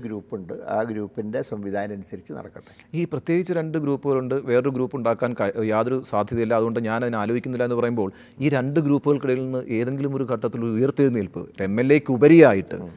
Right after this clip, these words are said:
Speaker 2: ഇപ്പോൾ താങ്കൾ തന്നെ പറഞ്ഞിട്ടുണ്ട് നിയമസഭയിൽ ഏറ്റവും പുറകിലത്തെ സീറ്റാണല്ലോ കഴിഞ്ഞ പ്രാവശ്യം തന്നത്. അപ്പം മുന്നോട്ട് വരാൻ എന്തെങ്കിലും ഒരു സാധ്യത ഉണ്ടോ ഈ രണ്ട് ഗ്രൂപ്പുകളിൽ നിന്ന്, എന്തെങ്കിലും ഒരു നീതി?
Speaker 1: തീർച്ചയായും ഇക്കാര്യത്തിൽ ഇനി ഭാവിയിൽ ഹൈക്കമാൻഡിൻ്റെ പൂർണ്ണ പിന്തുണയുണ്ടാകുമെന്ന് എനിക്ക് നല്ല ഉറച്ച വിശ്വാസമുണ്ട്. പ്രത്യേകിച്ച്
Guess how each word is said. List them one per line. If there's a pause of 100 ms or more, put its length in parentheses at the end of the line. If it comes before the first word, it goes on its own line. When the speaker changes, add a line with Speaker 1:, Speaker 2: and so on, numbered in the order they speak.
(260)
Speaker 2:
ഇപ്പോൾ
താങ്കൾ
തന്നെ
പറഞ്ഞിട്ടുണ്ട്
നിയമസഭയിൽ
ഏറ്റവും
പുറകിലത്തെ
സീറ്റാണല്ലോ
കഴിഞ്ഞ
പ്രാവശ്യം
തന്നത്. (420)
അപ്പം (460)
മുന്നോട്ട്
വരാൻ
എന്തെങ്കിലും
ഒരു
സാധ്യത
ഉണ്ടോ (100)
ഈ
രണ്ട്
ഗ്രൂപ്പുകളിൽ
നിന്ന്, (120)
എന്തെങ്കിലും
ഒരു
നീതി?
Speaker 1:
തീർച്ചയായും
ഇക്കാര്യത്തിൽ
ഇനി (100)
ഭാവിയിൽ
ഹൈക്കമാൻഡിൻ്റെ
പൂർണ്ണ
പിന്തുണയുണ്ടാകുമെന്ന്
എനിക്ക് (200)
നല്ല
ഉറച്ച (100)
വിശ്വാസമുണ്ട്. (360)
പ്രത്യേകിച്ച്